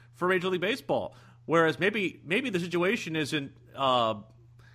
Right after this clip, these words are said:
isn't make the season longer. They, they've expanded the playoffs. Maybe there needs to be another round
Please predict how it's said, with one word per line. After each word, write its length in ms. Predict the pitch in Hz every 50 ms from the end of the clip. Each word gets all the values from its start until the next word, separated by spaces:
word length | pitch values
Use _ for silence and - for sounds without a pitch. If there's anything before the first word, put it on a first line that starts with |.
| - - - - - -
isn't 420 | - 131 - - 151 156 143 156 -
make 160 | 160 165 156
the 80 | 143
season 220 | 131 196 202 170 156
longer. 360 | 147 139 139 139 151 160 143 113
They, 100 | 143 143
they've 240 | - 156 175 165 151
expanded 480 | 147 - - - 147 165 214 240 208
the 60 | 156
playoffs. 480 | 123 - 143 131 120 120 135 143 - -
Maybe 180 | 131 156 175 170
there 100 | 175 170
needs 200 | 175 180 180 -
to 80 | 160
be 160 | 151 180 180
another 260 | 175 160 170 175 190 185
round 480 | 175 175 180 226 302 311 233 131 -